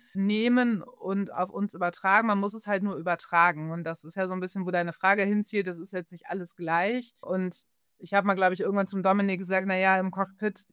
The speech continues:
die Knöpfe bleiben die Knöpfe, die sind dafür eingebaut und dann, wenn sie nicht ausfallen, machen die dann das, was sie sollen.“ Aber bei einem Mensch, der irgendwie sich in so einem kritischen medizinischen Moment befindet, da sind ja viele Knöpfe kaputt. <laughs> Also,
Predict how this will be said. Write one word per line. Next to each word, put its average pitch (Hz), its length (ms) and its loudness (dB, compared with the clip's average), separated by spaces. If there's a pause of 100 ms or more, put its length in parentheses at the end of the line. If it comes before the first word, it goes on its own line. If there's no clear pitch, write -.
(180)
die 180 120 -16
Knöpfe 202 420 0
bleiben 196 320 6
die 180 80 -4
Knöpfe, 208 460 -2
die 170 100 -6
sind 175 140 -6
dafür 180 300 -4
eingebaut 196 580 2
und 185 160 -8
dann, 185 240 -4 (100)
wenn 180 160 -4
sie 175 80 -6
nicht 170 180 -10
ausfallen, 208 600 0
machen 202 220 -2
die 190 100 -4
dann 190 160 -4
das, 190 300 0
was 180 160 -14
sie 185 80 -14
sollen.“ 202 560 -2 (100)
Aber 175 600 2 (260)
bei 190 80 0
einem 185 180 0
Mensch, 185 400 -2
der 180 360 2
irgendwie 180 420 -2
sich 170 180 -8
in 180 120 -10
so 175 80 -8
einem 180 160 -6
kritischen 180 640 -10
medizinischen 175 880 -8
Moment 175 360 -4
befindet, 185 420 -10
da 175 120 -4
sind 185 140 -10
ja 175 120 -8
viele 180 240 -16
Knöpfe - 320 -14
kaputt. - 480 -12
<laughs> - 140 -20
Also, - 360 -14